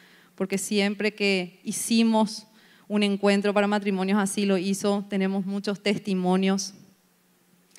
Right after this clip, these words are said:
Y queremos que Él se glorifique, ya lo hizo a través de la alabanza, ahora con el mensaje que nuestro querido pastor nos va a entregar, que el Señor use con poder, como siempre, su vida.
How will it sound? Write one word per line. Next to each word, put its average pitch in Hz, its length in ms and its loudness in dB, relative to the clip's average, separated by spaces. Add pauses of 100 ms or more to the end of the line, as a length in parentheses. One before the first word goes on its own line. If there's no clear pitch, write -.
(520)
Y 233 100 0
queremos 269 360 6
que 294 80 2
Él 262 100 4
se 269 120 2
glorifique, 226 600 4
ya 214 140 6
lo 226 80 6
hizo 214 180 4
a 214 40 4
través 202 280 6
de 214 80 4
la 208 100 6
alabanza, 208 680 4 (960)
ahora 208 640 6
con 214 160 2
el 208 100 2
mensaje 202 540 4
que 208 200 2
nuestro 202 220 0
querido 196 220 4
pastor 196 600 2
nos 202 140 -4
va 202 60 4
a 202 40 6
entregar, 202 680 2 (580)
que 214 80 -2
el 208 60 0
Señor 196 440 2
use 214 460 2 (300)
con 196 180 -2
poder, 190 340 4
como 202 180 -2
siempre, 196 380 0
su 202 180 0
vida. 220 420 4